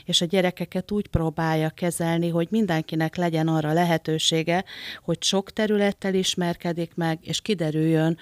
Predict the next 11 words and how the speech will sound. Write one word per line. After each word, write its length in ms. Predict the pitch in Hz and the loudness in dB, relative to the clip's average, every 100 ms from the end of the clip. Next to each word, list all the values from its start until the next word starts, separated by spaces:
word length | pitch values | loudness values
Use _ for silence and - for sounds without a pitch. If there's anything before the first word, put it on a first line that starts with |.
| - | -8
hogy 200 | - 165 | 0 2
ő 100 | 165 | 4
miben 400 | 175 175 160 151 | 4 4 2 2
lehet 380 | 151 151 156 - | 2 2 0 -2
majd 260 | 156 151 160 | 0 0 0
igazán 520 | 165 151 147 147 151 | 0 0 -2 -2 0
jó, 340 | 165 185 202 196 - - - | 4 6 6 4 -6 -16 -6
rengeteg 540 | 180 180 170 165 160 - | 0 2 2 0 -2 -2
tapasztalatot 880 | 196 - 185 - 180 170 170 170 | -4 -2 -4 -2 0 0 0 -2
szerezzen 640 | - 175 165 165 - 160 160 | -2 0 2 2 2 2 4
ebbe, 480 | 160 156 165 160 | 2 2 0 0